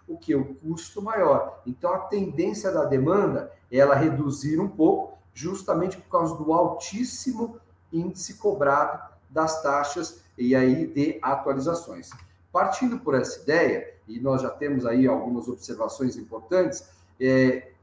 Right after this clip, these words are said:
lembrando que a nossa temática fala em contratos de compra e venda, né?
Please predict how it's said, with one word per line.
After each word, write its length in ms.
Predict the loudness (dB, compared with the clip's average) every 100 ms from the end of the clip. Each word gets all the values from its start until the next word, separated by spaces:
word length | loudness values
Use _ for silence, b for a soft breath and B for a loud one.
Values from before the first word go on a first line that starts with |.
| 0
lembrando 600 | 2 2 4 4 4 0
que 120 | 2
a 180 | 2 2
nossa 240 | 0 -4
temática 420 | -4 -2 -2 -4
fala 220 | -4 -2 -2
em 40 | -4
contratos 760 | -8 -8 -4 0 0 -2 -8
de 100 | -16 -14
compra 400 | -2 0 0 0
e 60 | 0
venda, 400 | 2 2 -2 -6
né? 260 | -6 -8